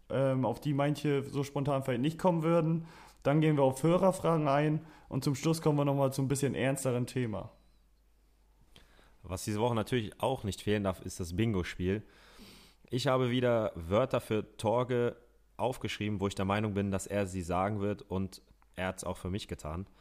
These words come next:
Speaker 2: Meine Wörter waren Serie A, Fernseher, legt euch hin, rechter Fuß, Corona, Hotel, Regionalliga, Einwurf und Schlager.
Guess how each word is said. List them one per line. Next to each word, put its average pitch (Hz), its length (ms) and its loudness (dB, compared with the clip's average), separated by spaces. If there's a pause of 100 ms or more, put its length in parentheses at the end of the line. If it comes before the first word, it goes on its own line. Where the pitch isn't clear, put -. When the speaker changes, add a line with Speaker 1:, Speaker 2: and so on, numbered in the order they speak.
(540)
Speaker 2:
Meine 113 300 2
Wörter 120 360 2
waren 107 400 0
Serie 113 500 -2
A, 101 360 -2 (400)
Fernseher, 110 680 -2 (240)
legt 87 380 -6
euch 104 160 -4
hin, 101 280 -4 (340)
rechter 113 320 -4
Fuß, - 400 -8 (220)
Corona, 110 640 -2 (340)
Hotel, 98 440 -2 (240)
Regionalliga, 95 760 -2 (240)
Einwurf 92 580 -4 (120)
und 92 180 -6
Schlager. 80 420 -6